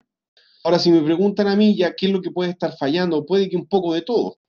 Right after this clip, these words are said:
Puede que haya un desbalance en todos, ya, eh, en cierto, eh, grado, en cierto porcentaje. Pero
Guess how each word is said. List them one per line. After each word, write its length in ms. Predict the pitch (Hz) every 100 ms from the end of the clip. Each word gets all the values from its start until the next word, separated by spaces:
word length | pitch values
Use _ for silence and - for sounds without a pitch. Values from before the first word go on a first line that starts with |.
| _ _ _ _ _ -
Puede 160 | 147
que 120 | 143
haya 120 | 143 143
un 80 |
desbalance 880 | 139 131 123 127 143 143 - 147 147 _ _ _ _ _ -
en 160 | - 240
todos, 560 | 214 208 147 147 - -
ya, 420 | 110 127 135 -
eh, 260 | 113 107 107
en 160 | 117 117
cierto, 680 | - 151 147 - 127 120 107
eh, 320 | 101 101 95
grado, 260 | 143 160 139
en 40 |
cierto 340 | 127 139 139
porcentaje. 800 | 120 113 - 107 107 156 - 90 _ _ _ _ - _ _ _
Pero 160 | 147